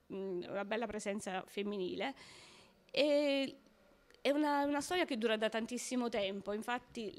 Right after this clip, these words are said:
le, le studentesse che anche oggi saranno, eh, premiate, saranno omaggiate con un, con una pergamena, con un ricordo, ormai sono ultra ottantenni, quindi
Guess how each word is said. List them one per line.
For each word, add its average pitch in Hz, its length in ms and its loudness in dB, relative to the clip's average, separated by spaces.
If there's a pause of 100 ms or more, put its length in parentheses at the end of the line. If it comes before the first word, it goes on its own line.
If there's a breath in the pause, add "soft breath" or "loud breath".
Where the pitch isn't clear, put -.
le, 208 320 -2
le 202 180 -4
studentesse 226 680 -4
che 208 100 -6
anche 220 240 -2
oggi 214 180 -4
saranno, 208 560 -4 (360 loud breath)
eh, 208 420 0
premiate, 220 500 0
saranno 202 280 -6
omaggiate 208 500 -4
con 196 180 -4
un, 190 500 -4
con 196 120 -10
una 202 180 -4
pergamena, 208 500 -6
con 196 140 -10
un 202 60 -10
ricordo, 220 420 -4 (540 loud breath)
ormai 208 480 -4
sono 190 720 -4
ultra 196 280 -10
ottantenni, 202 720 -2
quindi 220 360 -4